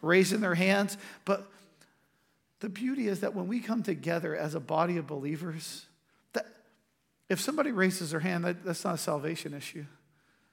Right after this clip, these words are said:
We just, we just say, "Man, I, I can, I can look at somebody that raises their hands and I can love them and honor them for that,"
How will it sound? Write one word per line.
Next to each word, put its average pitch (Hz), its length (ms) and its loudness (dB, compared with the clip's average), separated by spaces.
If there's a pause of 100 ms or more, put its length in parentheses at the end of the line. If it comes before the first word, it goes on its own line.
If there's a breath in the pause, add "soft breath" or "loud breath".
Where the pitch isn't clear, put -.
(220)
We 170 80 -4
just, 170 260 -4
we 165 120 -4
just 160 180 -8
say, 151 140 -2
"Man, 151 200 -6
I, - 200 -4 (1080 soft breath)
I 170 120 -2
can, 190 240 -4
I 175 100 2
can 180 240 -4
look 180 220 -6
at 196 80 -6
somebody 175 280 -2
that 180 140 -2
raises 170 340 -4
their 165 120 -4
hands 170 260 -4
and 156 100 -4
I 151 100 -2
can 151 200 -8
love 147 240 -2
them 147 140 -6
and 143 100 -6
honor 139 240 -6
them 139 160 -10
for 143 200 -10
that," 135 200 -6